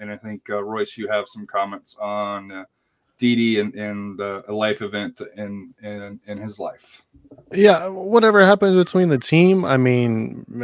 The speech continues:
Speaker 2: uh, what, whatever happened
Speaker 1: Who
Speaker 2: in
Speaker 1: knows?
Speaker 2: general, uh, who knows? Um, sucks. He was really good, uh, when he was on our team, and he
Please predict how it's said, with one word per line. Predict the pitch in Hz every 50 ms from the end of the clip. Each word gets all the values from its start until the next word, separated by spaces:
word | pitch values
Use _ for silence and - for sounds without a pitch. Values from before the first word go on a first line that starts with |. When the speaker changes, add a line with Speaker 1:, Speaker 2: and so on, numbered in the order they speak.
| 120 117 110 107 113 113 - _ 117
Speaker 2:
uh, | 113 113 113 -
what, | - 143 135 131 135
whatever | 131 135 143 156 139 123
happened | 113 127 151 156 - 165 135
Speaker 1:
Who | 120
Speaker 2:
in | 113
Speaker 1:
knows? | 104 101 117 -
Speaker 2:
general, | - 139 117 104 110 117 113 113 123 - -
uh, | 180 151 147 185 180 104
who | 104 139 156
knows? | 147 147 165 165 143 131 131 127 - - - - - -
Um, | 123 107 104 104 104 104 101 101 101 98 101 _ _ _ _ _ _ _ _ _ _ -
sucks. | - - 143 180 180 - - - - - - - - _
He | - 113 117
was | 120 117 113 107 101 107
really | 110 113 135 151 160 147
good, | 135 160 170 165 151 143 131 131 - _ _ _ -
uh, | 131 117 110 110
when | 113 117 131
he | 131
was | 123 117
on | 131 151 165
our | 156 127
team, | 117 131 131 143 160 151 123
and | 107 107 104 104 110
he | 120 135